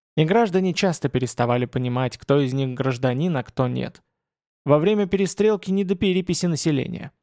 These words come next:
Так что даже если ты проживаешь на территории государства и занимаешься местным сельским хозяйством – то по факту ты всё равно никто и звать тебя никак, разве что в деревнях ещё сохраняются имена, которыми друг друга зовут соседи.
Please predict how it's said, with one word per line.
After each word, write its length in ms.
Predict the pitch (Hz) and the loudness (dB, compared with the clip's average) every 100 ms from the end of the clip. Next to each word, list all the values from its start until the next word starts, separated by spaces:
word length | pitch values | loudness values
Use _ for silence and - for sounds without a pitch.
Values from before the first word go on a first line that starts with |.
| _ _ _ - | _ _ _ 0
Так 160 | 143 | 0
что 160 | - 143 | 2 0
даже 300 | 139 139 139 | 2 2 0
если 400 | 135 190 - 190 | 0 -2 0 -4
ты 320 | - 135 131 | -2 -4 -4
проживаешь 580 | - 131 123 120 127 135 | -2 -2 0 0 0 0
на 100 | 143 | -4
территории 460 | 143 139 135 156 180 | -2 -2 0 0 0
государства 800 | 185 - 175 160 165 - - - _ _ - | -2 -4 -2 0 -2 -8 -12 -14 _ _ 0
и 60 | |
занимаешься 560 | 139 147 131 131 - 123 | 2 2 2 0 -2 -2
местным 440 | 120 135 - 143 | 0 0 0 -2
сельским 400 | - 135 117 120 | 0 0 0 -6
хозяйством – 680 | - 123 123 160 - 117 - _ _ _ _ | -4 -2 2 0 0 -8 -10 _ _ _ _
то 120 | - 139 | 0 2
по 160 | 143 | 2
факту 400 | - 185 170 131 | 2 0 0 -2
ты 140 | - 151 | -2 0
всё 160 | - | 2
равно 360 | 151 160 151 185 | 2 2 0 0
никто 380 | 165 - 170 160 | -2 0 2 2
и 60 | |
звать 300 | 127 135 139 | 2 0 0
тебя 260 | - 127 120 | -2 -2 0
никак, 460 | 123 - 123 - _ _ _ - | -2 -2 -2 -4 _ _ _ 0
разве 320 | 147 156 156 | 4 4 2
что 160 | 135 160 | 0 0
в 60 | |
деревнях 500 | 135 151 175 180 175 | 0 0 2 0 0
ещё 180 | 131 143 | -2 -2
сохраняются 760 | - - 143 139 131 123 - 135 | -4 -2 0 2 0 -2 -2 -2
имена, 300 | 151 190 151 | 0 -2 -2
которыми 380 | 127 147 139 | 0 0 0
друг 240 | 127 151 139 | 0 -2 0
друга 300 | 147 175 175 | -2 0 0
зовут 320 | 139 131 131 | 0 -2 -2
соседи. 520 | 139 127 - 113 143 | -4 -4 -6 -10 -12